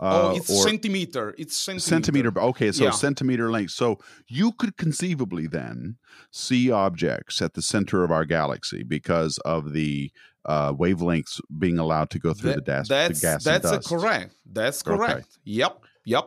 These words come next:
Speaker 1: With the
Speaker 2: Wow.
Speaker 1: radio telescope that we developed, we got, we, we, we are able to make radio maps. We like to say, I like to say, since I'm,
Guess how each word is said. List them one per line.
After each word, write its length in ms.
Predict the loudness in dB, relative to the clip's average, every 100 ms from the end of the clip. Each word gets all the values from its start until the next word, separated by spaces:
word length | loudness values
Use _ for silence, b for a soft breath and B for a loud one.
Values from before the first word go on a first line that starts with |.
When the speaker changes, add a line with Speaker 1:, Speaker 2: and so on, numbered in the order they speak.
| -2
Speaker 1:
With 180 | -2 2
the 60 |
Speaker 2:
Wow. 60 | 2
Speaker 1:
radio 160 | 2 -2
telescope 540 | -2 0 0 -2 -4 -4
that 180 | -6
we 120 | -6 -10
developed, 640 | -8 -4 -2 -2 -6 -20 b b b
we 140 | -4
got, 460 | 0 2 2 -2 -6
we, 260 | -2 0 0
we, 220 | -2 -2
we 220 | -2 0
are 120 | 2
able 240 | 2 0 -2
to 180 | -2 -2
make 280 | -2 -4
radio 260 | -2 -2 -2
maps. 480 | -2 -4 -6 -12 -14 _ _ _ _ _
We 100 | 0
like 200 | 2 0
to 100 | -2
say, 340 | 0 2 2 2
I 140 | 0 2
like 220 | 0 -2
to 100 | -8
say, 320 | -4 -2 0
since 280 | -2 -4 -4
I'm, 100 | -6